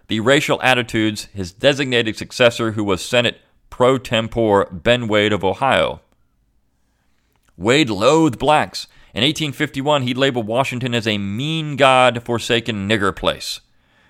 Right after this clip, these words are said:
Twenty-two years later, he sought to hire a white servant because he was sick and tired of niggers. Wade preferred blacks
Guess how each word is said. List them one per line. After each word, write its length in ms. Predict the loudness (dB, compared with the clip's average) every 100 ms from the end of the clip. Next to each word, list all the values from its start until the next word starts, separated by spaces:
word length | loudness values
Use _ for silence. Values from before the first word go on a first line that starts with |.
| _ -8
Twenty-two 460 | -4 -2 -4 -2
years 340 | 0 0 -2 2
later, 320 | 2 2 0
he 140 | -4
sought 280 | -2 -2 0
to 80 | -2
hire 220 | 2 4
a 60 | 4
white 260 | 2 0
servant 360 | 0 -4 -4 -8
because 340 | -10 -2 -2
he 80 | -2
was 220 | -4 -4
sick 260 | -4 -8 -6
and 140 | -10
tired 280 | -4 0 0
of 60 | -2
niggers. 480 | -4 -4 -6 -20 -20 _ _ _ _ _ _ -4
Wade 240 | -2 -2
preferred 320 | -6 -6 -6
blacks 420 | -2 0 0 -4